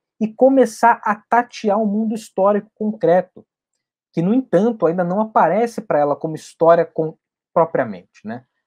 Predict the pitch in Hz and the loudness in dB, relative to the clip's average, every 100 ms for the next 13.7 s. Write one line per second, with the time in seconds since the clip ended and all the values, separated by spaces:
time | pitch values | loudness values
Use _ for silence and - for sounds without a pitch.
0 | _ _ 127 131 - 226 254 220 175 - | _ _ -12 -12 0 4 6 4 -2 -8
1 | 135 120 170 175 143 151 175 208 190 190 | -10 -8 -8 -6 -6 -6 -8 -12 -6 -4
2 | 160 147 190 143 _ _ _ _ _ _ | 0 2 2 -2 _ _ _ _ _ _
3 | _ _ 170 151 131 170 196 165 139 160 | _ _ -6 -6 -4 -2 -2 -4 -8 -10
4 | 156 143 - 220 233 - _ _ _ _ | -10 -12 -10 -6 -6 -10 _ _ _ _
5 | _ - 240 254 - 311 302 254 190 202 | _ -2 2 2 0 -2 0 2 2 2
6 | 196 160 - 147 - - 117 110 147 175 | 0 -6 -6 -12 -10 -10 -10 -6 -6 -4
7 | 185 185 - 262 269 254 220 262 269 240 | -6 -4 0 0 2 0 2 2 2 -2
8 | 220 - 175 131 90 _ _ 117 110 98 | -4 -2 -2 -2 -10 _ _ -8 -8 -10
9 | - _ _ _ _ _ _ 139 202 226 | -20 _ _ _ _ _ _ -2 0 4
10 | 247 233 226 220 220 202 - 220 185 160 | 4 4 2 2 2 2 -2 -6 -6 -6
11 | 160 - 165 190 185 196 175 185 202 _ | -8 -6 -4 -4 -2 -2 2 0 -2 _
12 | 175 156 - - - 190 160 - - 120 | -12 0 0 2 0 0 -2 -4 -4 -4
13 | 104 92 _ _ 107 110 | -6 -12 _ _ -14 -14